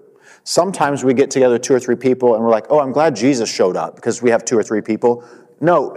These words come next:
theologically, we believe Jesus is always with us, okay? He's always there, whether two or three are there. What is he saying in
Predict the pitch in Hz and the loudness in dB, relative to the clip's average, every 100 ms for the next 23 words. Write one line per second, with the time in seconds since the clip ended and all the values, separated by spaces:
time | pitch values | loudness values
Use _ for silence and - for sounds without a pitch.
0 | - 180 170 202 156 156 143 151 104 151 | 0 2 2 0 0 0 2 2 2 0
1 | 160 127 123 - 170 170 127 147 101 87 | 0 -2 0 2 2 0 0 0 0 -4
2 | - 110 123 120 127 143 165 175 139 151 | -6 -2 0 0 0 0 0 0 0 2
3 | 135 135 131 156 143 131 135 123 131 95 | 2 0 0 2 2 2 2 4 2 0
4 | - - - - 151 196 196 202 226 156 | -8 -20 -20 -2 2 2 2 0 0 -6
5 | - - 160 - 185 202 135 113 127 - | -8 -2 -2 -2 -2 0 0 0 -2 -2
6 | 165 170 151 156 | 0 0 0 -2